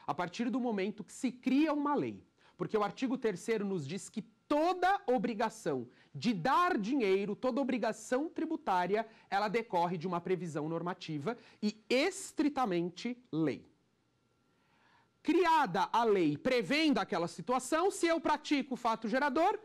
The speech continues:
eu me vinculo à obrigação. E como funciona esse elo, essa obrigação tributária? Então, de um lado, eu tenho o Estado, o município ou a União,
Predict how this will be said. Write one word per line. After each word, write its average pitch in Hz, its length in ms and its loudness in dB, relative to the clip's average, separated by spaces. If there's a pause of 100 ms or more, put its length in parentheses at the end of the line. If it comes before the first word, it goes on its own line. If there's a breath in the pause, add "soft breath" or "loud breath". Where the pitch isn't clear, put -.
(200 loud breath)
eu 269 100 2
me 311 100 4
vinculo 262 440 2
à 240 40 2
obrigação. 247 580 -2 (300 loud breath)
E 262 60 -2
como 415 220 2
funciona 294 680 2
esse 247 260 0
elo, 190 300 2
essa 185 180 -2
obrigação 208 560 0
tributária? 165 640 -2 (320 loud breath)
Então, 277 240 0
de 269 120 2
um 302 120 2
lado, 156 520 0 (100)
eu 214 100 4
tenho 214 260 2
o 208 40 0
Estado, 285 560 0 (300)
o 190 80 -2
município 196 680 0
ou 180 80 4
a - 20 4
União, 254 440 2